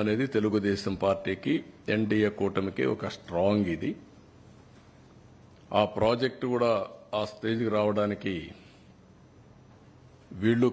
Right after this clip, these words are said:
కారణం. ఎప్పుడు కూడా ఆ ప్రాజెక్ట్ మీద శ్రద్ధ పెట్టిన దాఖలాలు లేవు.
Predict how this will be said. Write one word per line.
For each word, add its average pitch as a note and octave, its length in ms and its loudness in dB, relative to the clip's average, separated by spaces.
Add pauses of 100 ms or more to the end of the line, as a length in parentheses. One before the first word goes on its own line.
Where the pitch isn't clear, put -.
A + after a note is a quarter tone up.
కారణం. A2 300 0 (840)
ఎప్పుడు B2 360 0
కూడా B2 180 4
ఆ - 80 -6
ప్రాజెక్ట్ A2 380 -4
మీద G#2+ 180 -4
శ్రద్ధ G2 280 -4
పెట్టిన G#2+ 240 -2 (400)
దాఖలాలు G2+ 480 0
లేవు. A2+ 180 0